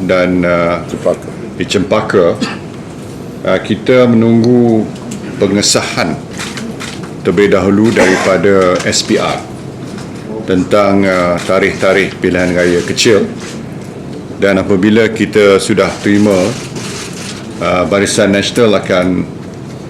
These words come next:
Speaker 1: membuat, uh, keputusan, uh, setelah, uh, kita bincang perkara ini dengan, uh, bahagian, bahagian yang berkenaan dan juga dengan negeri-negeri yang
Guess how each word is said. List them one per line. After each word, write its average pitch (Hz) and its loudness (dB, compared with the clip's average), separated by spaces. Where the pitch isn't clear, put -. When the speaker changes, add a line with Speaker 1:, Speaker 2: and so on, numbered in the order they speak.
Speaker 1:
membuat, 95 2
uh, 85 2
keputusan, - 0
uh, 87 -2
setelah, 95 0
uh, 90 -4
kita 98 0
bincang 98 0
perkara 92 2
ini 123 0
dengan, 87 0
uh, 90 0
bahagian, 92 2
bahagian 92 0
yang 90 2
berkenaan 92 0
dan 95 2
juga 95 2
dengan 95 2
negeri-negeri 90 0
yang 90 2